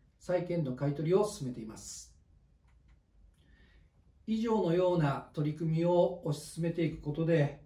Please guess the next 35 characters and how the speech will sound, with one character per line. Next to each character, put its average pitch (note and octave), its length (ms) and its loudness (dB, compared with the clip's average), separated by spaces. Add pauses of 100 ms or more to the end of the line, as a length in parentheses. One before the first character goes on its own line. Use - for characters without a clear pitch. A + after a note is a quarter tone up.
(480)
日 D#3+ 120 2
本 F#3+ 260 2
金 F#3+ 280 2
融 F#3+ 180 6
事 F#3+ 140 -6
業 E3+ 200 4
は、 E3+ 380 4 (800)
現 G3 240 4
在、 D#3+ 320 2 (200)
現 F#3 220 4
状 F#3+ 160 6
の G3+ 400 0
利 F3+ 180 2
益 G3+ 100 -2
水 G#3 260 -2
準 D#3 260 2
を D#3+ 280 2
一 - 180 -10
段 G#3 300 0
階 E3 200 4
引 - 140 -6
き F#3+ 100 -2
上 F#3+ 120 2
げ G3 140 4
る E3 140 2
べ F#3 140 6
く D#3+ 320 -4 (100)
取 D3 160 -4
り C#3+ 60 -10
組 D#3+ 120 0
ん C#3+ 40 2
で B2 80 -2
い A2 40 -8
ま A2+ 100 -12
す。 - 380 -18